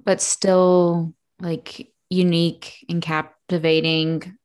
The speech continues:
especially when it comes to, like, the character's point of view. I,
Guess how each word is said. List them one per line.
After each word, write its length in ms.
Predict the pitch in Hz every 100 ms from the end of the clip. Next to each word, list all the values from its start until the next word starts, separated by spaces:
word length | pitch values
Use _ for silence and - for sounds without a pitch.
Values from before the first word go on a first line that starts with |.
| 180
especially 460 | - 170 165 175
when 120 | 165
it 120 | 156 -
comes 380 | 165 156 156 -
to, 160 | 170
like, 360 | 156 147 143 - - _ _
the 140 | 180 175
character's 720 | - 165 151 156 170 160 160
point 300 | - 165 160
of 120 | 156
view. 580 | 165 160 170 170 170 170 _ -
I, 200 | 170